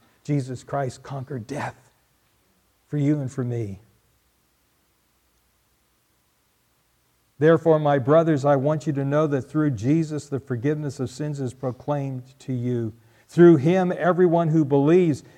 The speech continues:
is justified from everything you could not be justified from by the law of Moses.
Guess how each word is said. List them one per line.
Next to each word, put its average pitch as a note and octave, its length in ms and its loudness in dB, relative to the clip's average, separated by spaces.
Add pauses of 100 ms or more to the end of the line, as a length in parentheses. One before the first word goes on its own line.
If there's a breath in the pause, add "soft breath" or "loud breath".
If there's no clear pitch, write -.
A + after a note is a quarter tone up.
is B2 180 0
justified D3+ 840 0
from C#3+ 280 -4
everything E3+ 560 -2
you D3 100 -2
could C3+ 260 -2
not E3 240 2
be D#3+ 120 -2
justified C#3 760 -2
from C#3 240 -4
by C3 120 2
the B2 140 -4
law C3 320 2
of A#2+ 100 -8
Moses. A#2+ 540 -4